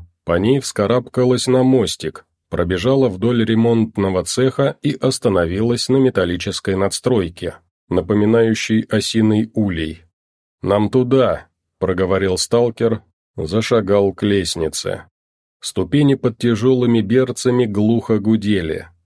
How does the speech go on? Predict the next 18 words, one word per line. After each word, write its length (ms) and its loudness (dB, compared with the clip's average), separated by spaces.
Сержант 600 0
вертел 460 -2
головой 440 0
по 120 0
сторонам, 720 0
вглядываясь 840 0
в 100 -16
темный 500 0
мир. 400 -4
Вроде 360 0
бы 140 2
крепко 440 0
устроенная 800 2
лестница 640 0
как-то 320 0
неприятно 720 2
стала 360 0
раскачиваться. 1040 -2